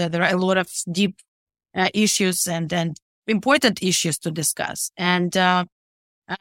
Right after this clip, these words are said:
President really surprised me as, uh, someone who, uh, asked a lot and always wanted to get to the bottom of things and, uh,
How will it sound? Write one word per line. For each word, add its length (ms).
President 560
really 240
surprised 580
me 300
as, 500
uh, 220
someone 580
who, 560
uh, 260
asked 360
a 60
lot 380
and 540
always 340
wanted 300
to 80
get 260
to 120
the 100
bottom 400
of 140
things 500
and, 420
uh, 300